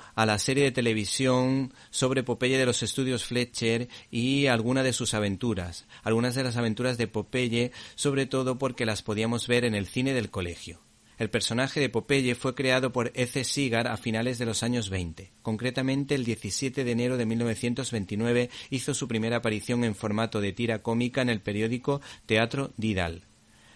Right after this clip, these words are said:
La anécdota la encontramos en que le preguntan al protagonista si era en efecto un marinero,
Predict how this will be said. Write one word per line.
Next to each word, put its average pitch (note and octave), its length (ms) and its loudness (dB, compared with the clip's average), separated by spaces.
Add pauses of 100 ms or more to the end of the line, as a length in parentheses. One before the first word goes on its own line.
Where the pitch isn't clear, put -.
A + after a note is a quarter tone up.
(300)
La G#2+ 420 4
anécdota B2+ 460 0
la A#2+ 80 2
encontramos A#2 760 0
en A2+ 220 2
que G#2 140 0
le G2 120 -2
preguntan B2 720 0
al A2+ 140 2
protagonista A2 880 -2
si A#2+ 180 -2
era B2 80 2
en B2+ 80 2
efecto A#2+ 460 -4
un A#2 80 2
marinero, G#2+ 580 0